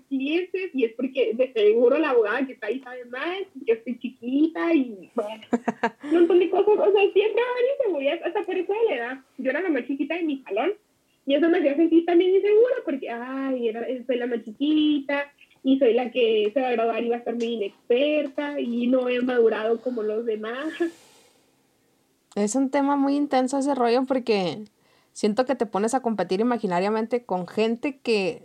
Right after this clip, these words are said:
Speaker 2: a lo mejor le caes bien, pero al momento de competir tú en tu cabeza es como que, "No, me caes mal porque tú eres más inteligente y haces crecer tus inseguridades de una manera inimaginablemente enigmante que". <laughs> Bueno, ahí,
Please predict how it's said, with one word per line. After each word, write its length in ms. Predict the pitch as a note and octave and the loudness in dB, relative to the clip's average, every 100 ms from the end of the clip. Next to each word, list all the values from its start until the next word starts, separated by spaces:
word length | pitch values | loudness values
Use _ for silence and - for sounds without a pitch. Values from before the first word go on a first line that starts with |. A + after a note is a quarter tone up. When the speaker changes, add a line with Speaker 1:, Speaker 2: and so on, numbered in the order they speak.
| F3+ | -8
Speaker 2:
a 140 | F3+ | -4
lo 100 | F#3+ | -2
mejor 220 | F3+ A3 | 0 0
le 100 | B3 | 0
caes 240 | B3+ C4+ A#3 | 2 2 4
bien, 280 | B3 D4+ E4 | 0 0 -4
pero 140 | - G#3+ | 0 2
al 60 | |
momento 320 | G#3 F#3+ G3 B3+ | 2 0 0 0
de 100 | B3 | 2
competir 520 | A#3+ G#3 F3+ A3+ A#3+ | -2 -2 -4 -2 -2
tú 240 | - B3 | -2 0
en 100 | C#4 | 0
tu 80 | C4 | -2
cabeza 500 | A3 F#3+ A#3 C4+ A3+ - - - - - | 0 2 2 2 -4 -6 -20 -20 -20 -6
es 140 | G3+ | -6
como 220 | G3+ A3+ A3+ | 0 0 0
que, 220 | G3+ F#3+ | -2 -2
"No, 160 | G#3 G#3+ | 0 2
me 160 | F#3+ | 0
caes 300 | F3 A3 C4+ | 2 2 4
mal 240 | B3+ C4 G#4 _ _ _ _ | 2 2 0 _ _ _ _
porque 340 | - A#3 A3+ G3 | 2 2 2 -2
tú 160 | G3+ | 2
eres 140 | A3+ C4 | 2 4
más 160 | C#4+ | 2
inteligente 720 | D4 D#4 C4 G#3 A#3+ A#3 D4+ C#4 | 0 0 0 2 2 0 -2 -2
y 140 | A3 | 2
haces 260 | G#3 G#3 C4+ | 2 0 -4
crecer 300 | B3+ A3 G#3 | -2 0 0
tus 160 | B3+ B3+ | 2 2
inseguridades 520 | C4+ A#3 G#3 G3 G#3 | 2 2 2 2 2
de 40 | |
una 120 | B3 C4 | 2 2
manera 440 | A#3+ G#3 A#3+ - - | 2 4 2 0 -2
inimaginablemente 1500 | A3 G#3+ F#3 F#3+ G#3 G3 G3+ G3 G3+ G3+ A3 A#3+ B3 B3 C#4+ | 2 2 0 -2 0 0 -2 -2 -2 0 0 2 0 0 -2
enigmante 800 | C#4 A3+ F#3 F#3+ G3+ A#3 D#4+ F#4 _ - - - - | 0 0 0 0 0 0 -2 -6 _ -20 -20 -20 -4
que". 500 | A3+ G#3+ G#3+ G#3 G3+ - - B3+ - _ - - - - - - _ _ _ - _ G#3+ _ _ - | 2 4 4 4 2 -4 -4 -6 -6 _ -20 -20 -20 -20 -20 -20 _ _ _ -20 _ -20 _ _ -6
<laughs> 1120 | D#4 G#4 E4+ E4 - A3+ - - F#4+ D#4+ C4+ | 0 2 4 4 2 -4 -8 -8 -4 -4 -4
Bueno, 220 | B3 C4 G3 | 0 2 4
ahí, 320 | G#3 A3+ | 2 2